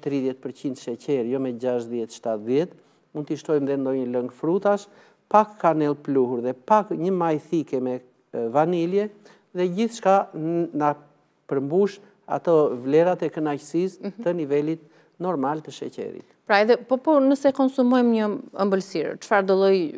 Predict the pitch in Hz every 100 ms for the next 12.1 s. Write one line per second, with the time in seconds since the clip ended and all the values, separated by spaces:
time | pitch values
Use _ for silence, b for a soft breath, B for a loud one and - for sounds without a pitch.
0 | 156 175 180 - 196 185 185 180 170 170
1 | 185 175 165 - 165 170 175 165 165 170
2 | 160 - - 170 160 156 156 170 160 -
3 | - - b b b 147 196 - 202 190
4 | 277 269 285 311 285 - 294 320 302 294
5 | 226 277 311 302 320 330 381 392 _ _
6 | b b b b _ - 160 160 151 143
7 | 160 135 160 185 - - - 190 226 247
8 | - 302 285 285 226 370 180 190 160 156
9 | 156 143 - 151 151 143 - 254 262 247
10 | 165 - 165 165 160 151 - 143 127 -
11 | b b - 170 147 131 135 120 - 127
12 | 196